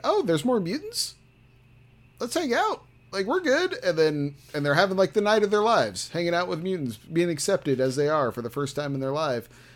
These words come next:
And then Superfly's like, "Yeah, so we're gonna, like, kill and enslave all the humans."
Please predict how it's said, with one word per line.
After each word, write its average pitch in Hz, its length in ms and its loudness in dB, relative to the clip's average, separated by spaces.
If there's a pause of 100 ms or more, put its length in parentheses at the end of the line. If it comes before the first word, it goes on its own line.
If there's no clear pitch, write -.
(800)
And 147 240 -2
then 156 680 -4
Superfly's 151 520 -6
like, 147 160 -6
"Yeah, 294 180 0
so 220 120 2
we're 233 100 -2
gonna, 277 240 0
like, 226 240 0
kill 214 240 2
and 185 80 0
enslave 160 420 0
all 131 120 0
the 110 100 -10
humans." 95 400 -14